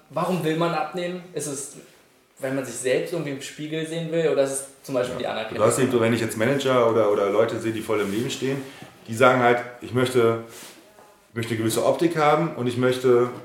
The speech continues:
Speaker 2: schmerzfrei sein. So,
Speaker 1: Ja.
Speaker 2: das ist eigentlich für mich die, die Haupt-, die Haupt-, die Hauptmotivation. So, die ist aber nicht die Hauptmotivation, zu, zu mir zu kommen, sondern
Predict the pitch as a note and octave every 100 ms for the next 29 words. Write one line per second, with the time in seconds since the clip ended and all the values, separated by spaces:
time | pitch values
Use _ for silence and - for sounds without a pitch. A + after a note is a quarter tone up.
0 | - _ - A#2 A#2+ - - A#2+ A#2 A2+
1 | F#2 D#2 - - E2+ F2+ F#2+ - A2+ A#2
2 | A2+ A2+ B2+ A#2 G#2+ - G2+ F#2 F2+ -
3 | - _ _ _ _ _ _ - G#2 -
4 | G2+ G2+ A2 G#2 G2 F2+ E2 - D#2+ D#2+
5 | E2+ F#2+ A2 A2 A2+ B2 B2 B2 B2+ B2+
6 | A2+ A2+ - A#2+ A#2 - - - - -
7 | - G#2+ C3 C3 - F2 D2+ F#2+ F#2